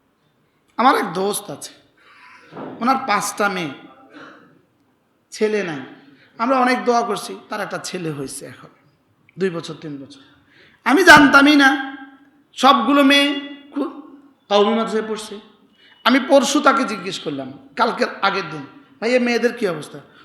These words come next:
"হুজুর, বলবেন না, তিনটা তো বিয়ে দিয়ে দিছি।" "মানে?" "বড়টার বয়স কত?" কয়, "বড়টার বয়স উনিশ, তিনটার বিয়ে হয়ে গেছে।" "হুজুর, চতুর্থটা এখন চোদ্দ বছর।" "হুজুর,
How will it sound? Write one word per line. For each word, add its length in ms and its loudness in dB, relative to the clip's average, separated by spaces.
"হুজুর, 200 2
বলবেন 340 0
না, 120 -6
তিনটা 340 -2
তো 120 -4
বিয়ে 160 -8
দিয়ে 160 -12
দিছি।" 320 -18
"মানে?" 300 -2
"বড়টার 340 4
বয়স 260 4
কত?" 220 -6
কয়, 100 -6
"বড়টার 360 -2
বয়স 300 -4
উনিশ, 480 -8
তিনটার 300 6
বিয়ে 220 -2
হয়ে 100 -2
গেছে।" 220 -12
"হুজুর, 220 -2
চতুর্থটা 680 4
এখন 220 4
চোদ্দ 340 2
বছর।" 260 -2
"হুজুর, 240 -4